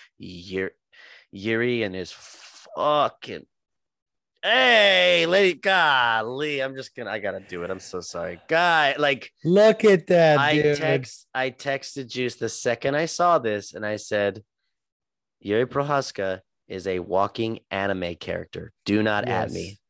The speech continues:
Speaker 1: Yuri is a
Speaker 2: Yes.
Speaker 1: walking anime character, ladies and gentlemen. He is fighting in
Speaker 2: And,
Speaker 1: the
Speaker 2: and worth
Speaker 1: forest."
Speaker 2: noting, has probably never seen anime in his life.
Speaker 1: Oh, dude,
Speaker 2: Yeah. What's that?
Speaker 1: dude,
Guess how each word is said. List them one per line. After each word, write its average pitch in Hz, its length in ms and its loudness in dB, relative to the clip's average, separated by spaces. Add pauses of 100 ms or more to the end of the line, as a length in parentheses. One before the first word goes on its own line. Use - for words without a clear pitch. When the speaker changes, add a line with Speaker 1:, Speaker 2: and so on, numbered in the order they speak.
(380)
Speaker 1:
Yuri 131 440 2
is 113 200 2
a 110 100 2
Speaker 2:
Yes. 120 200 4
Speaker 1:
walking 151 840 2 (220)
anime 123 560 0
character, 107 500 0
ladies 90 300 -4
and 85 80 -16
gentlemen. 85 440 -8 (440)
He 113 140 -2
is 104 180 -2
fighting 123 480 0
in 123 80 4
Speaker 2:
And, 98 100 -6
Speaker 1:
the 95 40 -8
Speaker 2:
and - 100 -18
worth 147 260 6
Speaker 1:
forest." 160 240 6
Speaker 2:
noting, 135 460 2 (220)
has 135 240 2
probably 147 400 2
never 131 380 0
seen 131 220 -4
anime 123 320 -6
in 123 220 -6
his 110 240 -8
life. 101 560 -6
Speaker 1:
Oh, 110 320 0 (920)
dude, 139 300 2
Speaker 2:
Yeah. 110 120 -6
What's 170 200 4
that? 208 200 8
Speaker 1:
dude, 135 440 2